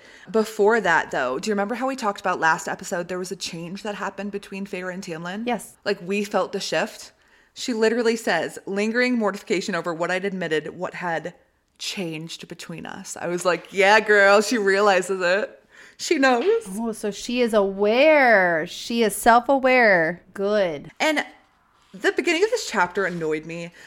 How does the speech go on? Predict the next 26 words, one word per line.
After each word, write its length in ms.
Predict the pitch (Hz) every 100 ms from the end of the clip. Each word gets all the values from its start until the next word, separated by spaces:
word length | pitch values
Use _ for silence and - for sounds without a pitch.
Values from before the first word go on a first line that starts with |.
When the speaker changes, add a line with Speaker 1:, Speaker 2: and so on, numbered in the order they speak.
| -
Speaker 1:
Like, 260 | 254 254 - _ _ _ - -
annoyed 320 | 262 294 294
me, 100 | 294
but 140 | 269 220
was 100 | 208
also 280 | 175 175 180
emotional. 460 | 160 165 - 170
Speaker 2:
Yes. 300 | 202 175 -
Speaker 1:
So, 180 | - 254
like, 320 | 240 226 - _ _ _ _ _
when 280 | 214 262 254
Feyre's 360 | 254 226 233 240
talking 280 | 214 196 196
about 220 | 190 -
how, 220 | - 180
like, 180 | 175 170
all 160 | - 185
the 100 | 185
years, 260 | 185 180 180
all 200 | 165 180
the 100 | 185
stuff 200 | - 180
she 120 | -
did 220 | 147 156
for 120 | -
her 380 | 170 170 165 170